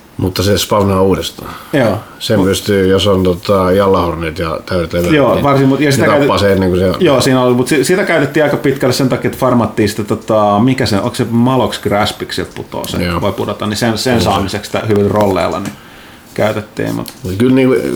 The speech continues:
Speaker 1: pelaajat keksii kyllä niinku ihan kaiken. Jos se joku on joku jemma jossakin, niin kyllä se löytyy sieltä. Et niinku se on ihan varma.
Speaker 2: Joo, mut siis tää on sanottu, kun itse on sellainen, että ei juuri mitään kärsivällisyyttä tehdä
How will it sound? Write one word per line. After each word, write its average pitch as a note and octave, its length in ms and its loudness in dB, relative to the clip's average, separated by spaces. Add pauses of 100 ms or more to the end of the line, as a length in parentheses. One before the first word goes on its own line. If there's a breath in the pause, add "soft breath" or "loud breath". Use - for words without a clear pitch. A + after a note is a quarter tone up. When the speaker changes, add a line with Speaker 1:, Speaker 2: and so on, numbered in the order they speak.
Speaker 1:
pelaajat A#2+ 320 2
keksii A2+ 360 0
kyllä G#2 180 2
niinku G2 220 0
ihan G#2+ 240 2
kaiken. F#2 360 2
Jos F#2+ 180 0
se G2+ 80 0
joku A2+ 380 4
on F#2+ 300 2
joku G2+ 280 2
jemma F#2 380 2
jossakin, E2+ 440 -6
niin D#2+ 160 -8
kyllä F2+ 120 2
se G2+ 120 2
löytyy D2+ 400 -2
sieltä. C2+ 320 -2
Et - 140 -6
niinku - 180 -6
se - 80 -2
on F#2 120 2
ihan F#2+ 260 0
varma. D#2+ 320 -2
Speaker 2:
Joo, B2 280 2
mut A#2+ 160 -2
siis C3+ 120 0
tää D3+ 140 2
on D3 280 2
sanottu, D3 280 0
kun C#3 80 2
itse E3 280 2
on A#2 80 2
sellainen, G#2+ 360 2
että G#2 180 -2
ei A2+ 120 4
juuri B2+ 300 4
mitään C#3 460 2
kärsivällisyyttä G2 760 -2
tehdä G2+ 180 0